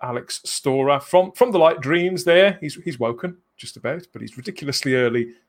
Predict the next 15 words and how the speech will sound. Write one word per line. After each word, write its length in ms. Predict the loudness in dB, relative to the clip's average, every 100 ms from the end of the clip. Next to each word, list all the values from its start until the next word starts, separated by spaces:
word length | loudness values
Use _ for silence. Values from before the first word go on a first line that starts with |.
| _
too. 380 | -4 0 0 -4 _ _ _ _ _ _ _ _ _ -12
G'day, 640 | -6 -2 0 0 -2 -6 _ _ _ _ _
folks. 560 | -2 2 2 0 -8
Why, 180 | 2 2
why 300 | 4 6 6
do 100 | 8
I 100 | 6
always 260 | 6 4 2
do 260 | 2 4
that 200 | 4 4
in 100 | 2
an 80 | 0
<laughs> 20 |
Australian 840 | 0 -2 -2 2 4 4 4 4 4
accent? 720 | 2 2 -2 4 4 4